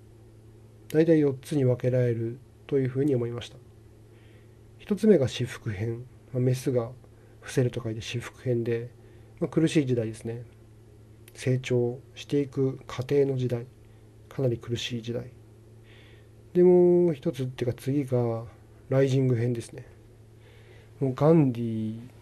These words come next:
がガンディたる能力を獲得していき、結果を出していく時。いいですね。すごい登っていく感じがします。で、三つ目が成人、成し遂げた編ですね。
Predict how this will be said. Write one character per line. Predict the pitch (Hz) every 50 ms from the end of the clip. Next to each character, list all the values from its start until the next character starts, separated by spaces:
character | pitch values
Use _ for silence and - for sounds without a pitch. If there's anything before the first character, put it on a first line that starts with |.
| - - - - - - - - 123
が | 135 131
ガ | 127 135 135 139
ン | 151 151 135
デ | 120 123
ィ | 120 120
た | - 117 120
る | 120 120
能 | 131 135 135
力 | 127 123 120 - 123
を |
獲 | - - - - -
得 | - 135 131 131
し | 110 -
て | - - 127 131 -
い | - 127
き、 | - - 131 131 131 - - - - - - - - - - -
結 | - - 127 123 -
果 | - 131 131
を | 127
出 | 139 -
し | -
て | - -
い | 123 117
く | - - 127 123
時。 | - 123 - - 120 120 127 - - - - - - - - - - - - - - - - -
い | 147
い | 139
で | 120 120
す | - -
ね。 | 123 117
す | 101 - -
ご | 120 117 120
い | 117 127 127 127
登 | 131 135 127 135 135
っ | 131
て | - - 131
い | 127
く | 127
感 | - - 120 123
じ | 117 117
が | 110
し | - - 123
ま | - 98
す。 | - - - - - - - - - - - - - - - - - - - - - - - - - - - - - - -
で、 | 160
三 | 156 143 -
つ | - -
目 | 147 139
が | 123 120 117 117 113 113 113 - - - - - - - - - - -
成 | - - - 139 139 131
人、 | 123 123 127 123 123 127 139 - - - - -
成 | 131 127 110
し | -
遂 | - 139
げ | 131 139
た | 135 131
編 | 110 107 120 117 117 123 127 135
で | 131
す | - -
ね。 | 131 127 127 -